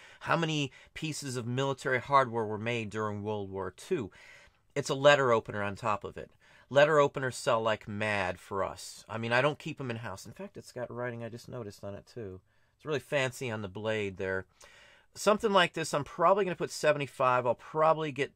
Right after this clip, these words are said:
uh, thirty-five to forty-five, maybe even fifty-seven fifty on this one. So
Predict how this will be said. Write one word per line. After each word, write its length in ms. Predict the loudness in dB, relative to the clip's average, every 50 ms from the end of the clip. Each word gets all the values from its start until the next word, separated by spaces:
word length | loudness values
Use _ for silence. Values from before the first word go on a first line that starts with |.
| _ _ 0
uh, 280 | 2 4 4 4 2 0 -4 -4
thirty-five 540 | -4 -2 -2 -4 0 2 4 4 4 4
to 80 | 0 -6
forty-five, 580 | -8 -8 -8 -6 -6 -6 -4 -2 -2 -2 -2 0
maybe 240 | -2 -2 0 -2
even 160 | -4 -6 -8 -8
fifty-seven 640 | -8 -8 -10 -10 -10 -14 -8 -6 -6 -6 -6 -8
fifty 420 | -12 -8 -8 -8 -8 -8 -10 -8 -8
on 140 | -6 -6 -6
this 220 | -8 -10 -10 -10
one. 120 | -10 -10 -10
So 260 | -6 -2 -2 -2 -2